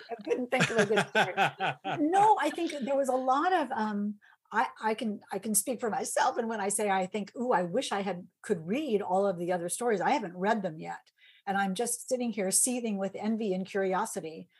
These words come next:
Speaker 1: about what everyone else wrote, because the ideas are so, you know, when you hear Tessa's idea about seagulls, you just think, "Oh yeah, that's sinister." And I could hear that, and I can smell that, and I can see that, how that might work. And everyone's ideas are great. And I finally,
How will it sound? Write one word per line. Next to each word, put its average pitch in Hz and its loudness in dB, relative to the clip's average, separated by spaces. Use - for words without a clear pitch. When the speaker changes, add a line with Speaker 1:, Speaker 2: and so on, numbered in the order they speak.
Speaker 1:
about 180 2
what 175 -2
everyone 175 -2
else 165 -8
wrote, 185 0
because 185 -6
the 202 -2
ideas 220 -2
are 196 -8
so, - 2
you 262 -4
know, 240 -4
when 262 -2
you 262 -4
hear 285 -6
Tessa's 220 -4
idea 196 0
about 180 -2
seagulls, 254 -4
you 208 -6
just 196 -4
think, 160 -10
"Oh 175 -2
yeah, 165 -2
that's 160 -4
sinister." 185 -4
And 147 -8
I 147 -8
could 160 -14
hear 214 -2
that, 156 -4
and 160 -6
I 147 -6
can 160 -10
smell 190 4
that, 156 -4
and 160 -8
I 151 -10
can 165 -12
see 196 -2
that, 165 -6
how 190 2
that 175 2
might 175 -6
work. 175 -2
And 208 -4
everyone's 240 4
ideas 160 -4
are 165 -8
great. 165 -8
And 190 -4
I 247 4
finally, 233 0